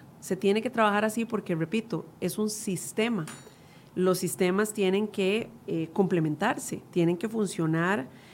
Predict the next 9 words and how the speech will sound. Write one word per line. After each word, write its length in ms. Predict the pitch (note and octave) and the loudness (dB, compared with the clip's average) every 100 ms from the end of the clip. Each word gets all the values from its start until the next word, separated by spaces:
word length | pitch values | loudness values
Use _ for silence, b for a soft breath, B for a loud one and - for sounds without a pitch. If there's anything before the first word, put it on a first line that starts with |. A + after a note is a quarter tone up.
| b | b
de 160 | - F3 | 0 2
manera 280 | E3 E3+ G3 | 4 6 4
articulada. 680 | A3 A3 F3 E3+ G#3+ F#3+ E3 - B B B | 2 0 4 4 4 4 -2 -10 B B B
Entonces, 640 | F3 F#3 F3+ F3+ A#3 A#3 - - - - - | -2 4 4 4 0 0 -12 -20 -20 -16 0
por 140 | F#3 | 4
eso 120 | F#3+ | 4
siempre 280 | G#3 A3+ A3 | 4 2 2
hemos 160 | A3+ A3+ | 0 0
dicho 340 | A#3 A3 A3 | 0 -2 -4